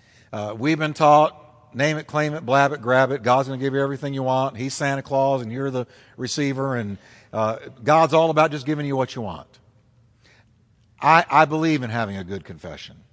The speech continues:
And I believe God wants to prosper people, but that is not the, the core of the gospel. The core of the gospel is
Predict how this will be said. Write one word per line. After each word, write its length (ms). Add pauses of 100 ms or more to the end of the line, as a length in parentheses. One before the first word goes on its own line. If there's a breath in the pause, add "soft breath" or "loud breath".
(960 soft breath)
And 100
I 60
believe 220
God 260
wants 180
to 80
prosper 420
people, 300
but 160
that 180
is 140
not 380
the, 220 (120)
the 120
core 680 (200)
of 120
the 60
gospel. 520 (1600 soft breath)
The 80
core 240
of 60
the 60
gospel 500
is 400